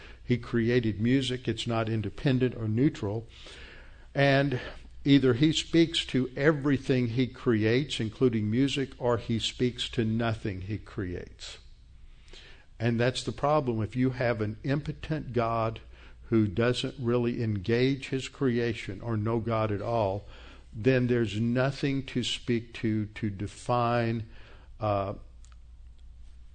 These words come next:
that which is created. Words we use that express aesthetic excellence are words like glorious, magnificent, majestic, splendid, beautiful, excellent. Whenever we use those words, they're always appealing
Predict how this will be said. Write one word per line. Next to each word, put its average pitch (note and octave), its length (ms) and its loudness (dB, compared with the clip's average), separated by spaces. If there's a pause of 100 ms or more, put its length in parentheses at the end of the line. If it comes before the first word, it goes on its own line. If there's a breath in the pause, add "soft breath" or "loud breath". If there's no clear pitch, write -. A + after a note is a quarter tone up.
(280)
that A2+ 280 2
which A2 200 0
is G#2 140 -2
created. G2 640 -4 (1400)
Words D#3 320 10
we C3+ 140 4
use C3+ 320 6
that B2 120 4
express C3+ 600 2
aesthetic B2+ 520 0
excellence C#3+ 460 0
are A#2+ 60 0
words A#2+ 320 2
like G#2+ 200 -2
glorious, D3+ 540 2
magnificent, A2+ 800 -2 (480 loud breath)
majestic, A2+ 680 2
splendid, A#2+ 560 0
beautiful, A2+ 560 0
excellent. A#2 520 -6
Whenever C#3 480 0
we F3 160 2
use D#3 320 -2
those C3+ 260 0
words, C3 380 0
they're A#2 140 0
always D#3 680 0
appealing C3+ 640 -4